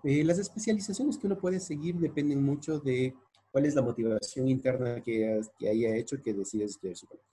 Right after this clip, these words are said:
¿ya? Em, mi experiencia en esto,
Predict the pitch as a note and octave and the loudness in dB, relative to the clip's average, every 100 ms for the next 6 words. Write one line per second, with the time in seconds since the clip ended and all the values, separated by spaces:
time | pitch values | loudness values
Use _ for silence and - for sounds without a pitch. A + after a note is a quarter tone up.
0 | _ A#2+ D3+ _ _ - - - _ _ | _ -4 -4 _ _ -20 -20 -20 _ _
1 | _ _ _ _ _ _ - D3+ C#3+ C#3 | _ _ _ _ _ _ 2 6 8 8
2 | C3+ C3+ C#3 - - _ _ _ D#3+ F#3+ | 8 8 6 2 -8 _ _ _ 6 6
3 | F#3+ - E3 G#3+ C4+ - A#2+ D3 - G#2+ | 4 2 4 6 4 2 -2 -2 -2 0
4 | A2 A#2 - E3+ F3 E3+ | 2 0 -2 0 0 -2